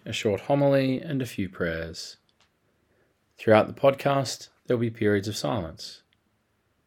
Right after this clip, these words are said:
Take those moments to think about the words you have heard in the scriptures and to talk to God in your own words. I now invite you to find a comfortable place to settle yourself down for prayer.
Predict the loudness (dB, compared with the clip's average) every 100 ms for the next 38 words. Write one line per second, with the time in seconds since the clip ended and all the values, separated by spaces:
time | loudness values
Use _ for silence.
0 | _ 2 2 6 4 4 2 2 0 -4
1 | -6 -4 -2 0 0 -2 -2 0 4 4
2 | 4 -2 -8 -6 -2 -2 -2 -6 -6 -6
3 | -4 -8 -8 -12 -16 _ _ _ _ _
4 | -4 -2 -2 0 0 0 -6 -4 -4 -4
5 | -6 -8 -6 -6 -6 -8 -10 -10 -12 -14
6 | -18 -20 _ _ _ _ _ _ _ _
7 | _ _ _ _ _ _ _ _ _ _
8 | _ _ _ _ _ 2 4 4 6 6
9 | 6 2 -4 -6 -4 -4 -2 -4 -4 -4
10 | -6 -6 -2 -2 -2 -2 -10 -12 -12 -4
11 | -4 -2 -4 -4 -6 -6 -8 -6 -6 -6
12 | -8 -10 -10 -10 -8 -10